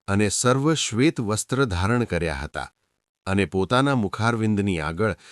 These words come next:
સાધુ તથા દેશ દેશના હરિભક્તની સભા ભરાઈને બેઠી હતી.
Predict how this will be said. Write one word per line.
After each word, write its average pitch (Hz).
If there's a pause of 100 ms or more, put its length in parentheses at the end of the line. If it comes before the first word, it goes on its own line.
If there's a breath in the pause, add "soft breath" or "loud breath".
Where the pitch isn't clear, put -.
(180 loud breath)
સાધુ 107
તથા 113
દેશ 107
દેશના 104
હરિભક્તની 101
સભા 90
ભરાઈને 85
બેઠી 85
હતી. 65